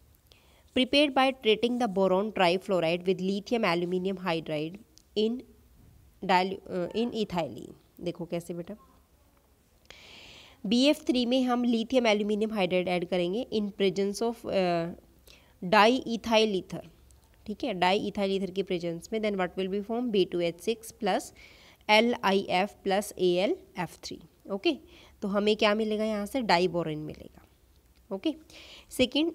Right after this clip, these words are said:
in laboratory the diborane is prepared by the oxidation of sodium borohydrides with iodine। जैसे बेटा ये है आपके पास टू एन ए बी एच फ़ोर प्लस आई टू, यहाँ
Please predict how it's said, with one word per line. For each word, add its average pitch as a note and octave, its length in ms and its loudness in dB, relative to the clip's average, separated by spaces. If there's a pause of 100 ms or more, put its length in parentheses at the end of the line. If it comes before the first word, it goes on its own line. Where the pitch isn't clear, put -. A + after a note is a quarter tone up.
in D#4+ 200 6
laboratory F#3+ 600 4
the A3+ 80 2
diborane G3+ 560 2
is B3+ 100 -8
prepared F#3 500 -2
by F3 180 0
the G3 100 0
oxidation F#3+ 640 -2
of G#3+ 140 -6
sodium B3 600 0
borohydrides F#3 960 0
with F#3+ 220 0
iodine। D#3+ 440 -8 (640)
जैसे G#3 200 0
बेटा G3+ 180 0
ये A3 200 0
है G3+ 60 0
आपके - 260 -6
पास D#3+ 380 -10
टू G#3 300 -4 (680)
एन G#3 280 2 (140)
ए G3 200 4 (100)
बी G3 380 -4
एच E3+ 360 -4
फ़ोर D#3+ 240 -6 (480)
प्लस G3 360 0
आई E3+ 300 -4
टू, - 80 -18 (320)
यहाँ F#3 200 -2